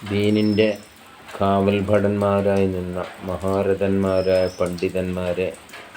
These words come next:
നമ്മൾ സ്മരിക്കാറുണ്ട്. ഏത് വിധേ-, ഏത് വിധേനയാണ് അവർ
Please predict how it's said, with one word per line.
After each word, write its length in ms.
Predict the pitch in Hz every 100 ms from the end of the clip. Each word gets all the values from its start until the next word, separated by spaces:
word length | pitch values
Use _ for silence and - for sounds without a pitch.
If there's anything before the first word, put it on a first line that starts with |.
| - -
നമ്മൾ 280 | 98 95 95
സ്മരിക്കാറുണ്ട്. 960 | 95 - 87 85 - 92 90 87 76 - - - - - - - - - - - - - - - - - - - - 98 98
ഏത് 300 | 107 107 120 123 - - -
വിധേ-, 720 | 101 90 104 104 110 113 113 - -
ഏത് 360 | 101 104 107 120
വിധേനയാണ് 880 | 107 98 107 110 113 113 110 107 107 104
അവർ 220 | 98 101